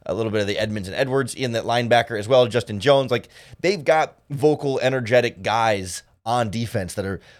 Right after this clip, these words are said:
making sure that unit is having fun. And like Mooney said, like, the offense needs to make sure that they're having fun too. I think, you know, it's not that they're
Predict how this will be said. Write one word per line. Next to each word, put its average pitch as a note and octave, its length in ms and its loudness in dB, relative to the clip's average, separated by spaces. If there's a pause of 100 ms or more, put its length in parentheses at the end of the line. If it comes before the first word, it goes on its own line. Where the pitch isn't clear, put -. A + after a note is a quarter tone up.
making D#3+ 280 -8
sure E3 140 0
that C#3 320 2
unit C3 260 0
is A2+ 140 -2
having A2+ 360 -2
fun. B2 360 0
And F#2+ 300 -10
like A2 180 -2
Mooney C3+ 220 -2
said, D#3 260 0
like, A2 160 0
the A#2+ 100 0
offense D#3+ 400 2
needs C3+ 180 -8
to B2 60 -6
make B2 140 0
sure A#2+ 300 0 (240)
that - 100 -14
they're B2 120 2
having A#2 280 0
fun A2+ 240 2
too. B2+ 220 0
I - 40 0
think, E3 220 -4 (320)
you - 80 -2
know, D#3+ 80 4
it's D3 200 0
not - 180 4
that E3+ 100 -2
they're B2+ 180 0